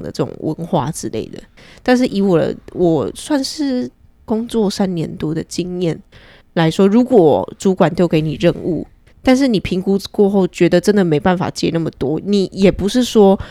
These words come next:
就直接拒绝，就是说，“哦，不行，不行，我做不完。”就是我觉得你可以讲更细，就可能说，“哦，我觉得这个东西可能会，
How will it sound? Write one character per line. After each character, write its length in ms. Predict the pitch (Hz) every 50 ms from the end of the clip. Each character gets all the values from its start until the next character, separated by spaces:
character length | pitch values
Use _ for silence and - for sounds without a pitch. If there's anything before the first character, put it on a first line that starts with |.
| - - - - - -
就 100 | - -
直 160 | - - 170
接 140 | 151 170 180
拒 180 | - - 190
绝， 200 | 147 - 131 104
就 60 | 165
是 60 | 202 202
说 120 | 226 -
，“哦， 260 | - 196 185 175 175 175
不 140 | - 226
行， 160 | 220 - 196 170
不 80 | 185
行， 180 | 196 - 175 151
我 80 | 139
做 160 | - - 180 170
不 240 | - - 165 156 -
完。” 140 | 67 - - - 220 - _ - - _ _ _
就 120 | - 240 247
是 40 |
我 160 | 233 147 185 190
觉 120 | - 220
得 40 | 202
你 80 | 185
可 120 | 170 208 190
以 180 | 160 147 - - - - _ _ _ _ -
讲 220 | - - - 156 - 113 113 - _ -
更 200 | 233 208 160 156
细， 460 | - - - - - 202 151 - - - _ _ _ _ _ _ - _ -
就 120 | - 247
可 120 | 240 - 190
能 120 | - 180
说 140 | - 196 -
，“哦， 80 | 190 - - - - - -
我 140 | 196 185
觉 160 | 185 - 202 214
得 260 | 240 226 214 202 190 - _
这 140 | - 294 214
个 100 | 214 202
东 180 | 202 185 185
西 200 | 208 - 190 190
可 160 | - - 185
能 180 | - - 196 220
会， 400 | 196 220 190 170 160 - - 208